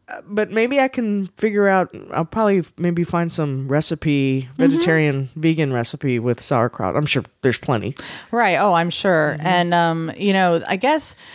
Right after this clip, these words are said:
Speaker 2: and I always, when I think of sauerkraut, you know, then you think of coleslaw, I guess, which is
Speaker 1: Which I like
Speaker 2: kind
Speaker 1: too.
Speaker 2: of the, yeah, it's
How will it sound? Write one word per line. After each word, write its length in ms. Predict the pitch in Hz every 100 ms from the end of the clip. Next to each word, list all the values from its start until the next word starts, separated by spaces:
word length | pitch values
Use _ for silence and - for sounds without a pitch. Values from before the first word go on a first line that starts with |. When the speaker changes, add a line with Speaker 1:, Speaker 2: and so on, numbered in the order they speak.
| - - _
Speaker 2:
and 100 | 247
I 120 | 226
always, 360 | 254 311 330 269
when 120 | 233
I 80 | 220
think 220 | - 262
of 280 | 269 233 202
sauerkraut, 720 | - 196 196 - 190 175 170
you 80 | -
know, 320 | 180 170 165
then 220 | 156 185 190
you 100 | 190
think 160 | 190
of 140 | 170 -
coleslaw, 580 | 202 196 - 160 151 139
I 60 |
guess, 300 | 160 160 160
which 160 | 175 -
is 160 | 160 - _ - _ - -
Speaker 1:
Which 120 | 226
I 60 | 208
like 80 | 214
Speaker 2:
kind 180 | 247 240
Speaker 1:
too. 80 | 233
Speaker 2:
of 260 | 233 208
the, 480 | 185 185 180 170 165
yeah, 380 | 196 190 165 151 - - -
it's 380 | - 214 185 -